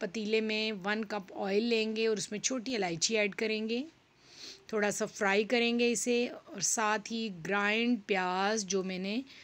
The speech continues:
हाफ कप पानी डालकर उसे ग्राइंड कर लिया है, तली हुई प्याज को, वो उसमें डालकर साथ ही लहसुन अदरक का पेस्ट डालकर इसे ज़रा सा भून लेंगे। अब इसमें नमक, मिर्च, हल्दी, धनिया,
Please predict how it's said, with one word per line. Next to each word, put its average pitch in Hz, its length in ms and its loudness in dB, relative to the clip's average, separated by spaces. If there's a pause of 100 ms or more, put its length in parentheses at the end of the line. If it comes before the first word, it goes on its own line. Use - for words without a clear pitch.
(220)
हाफ 233 460 4
कप 214 160 -2 (100)
पानी 196 320 4
डालकर 185 680 0 (400)
उसे 214 180 -4
ग्राइंड 208 440 2
कर 233 180 2
लिया 226 240 2
है, 247 220 2
तली 214 340 0
हुई 233 160 0
प्याज 220 380 2
को, 254 300 4 (1200)
वो 208 140 6
उसमें 233 300 4
डालकर 208 460 4
साथ 202 360 0
ही 226 80 0
लहसुन 190 380 0
अदरक 214 300 0
का 214 60 -2
पेस्ट 240 280 6
डालकर 190 400 0
इसे 202 180 2
ज़रा 185 180 0
सा 196 160 -2
भून 190 300 0
लेंगे। 247 540 6 (1700)
अब 196 160 0
इसमें 214 480 0
नमक, 202 460 0
मिर्च, 202 340 2
हल्दी, 185 460 -2
धनिया, 202 600 0